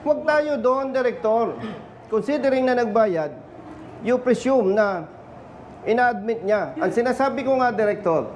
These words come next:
kung ang enforcers ninyo, even district officers, marami ko nang napatunayan, hindi marunong magpatupad ng batas, what can we expect from the motorist? Bakit natin paikot-ikutin pa?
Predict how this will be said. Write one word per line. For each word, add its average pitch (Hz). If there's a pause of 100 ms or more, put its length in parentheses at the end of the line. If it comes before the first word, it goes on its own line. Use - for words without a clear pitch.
(560)
kung 285
ang 277
enforcers 254
ninyo, 208
even 247
district 202
officers, 196 (160)
marami 214
ko 220
nang 208
napatunayan, 180
hindi 180
marunong 185
magpatupad 165
ng 147
batas, 143 (280)
what 262
can 254
we 233
expect 262
from 226
the 226
motorist? 226 (240)
Bakit 269
natin 247
paikot-ikutin 226
pa? 226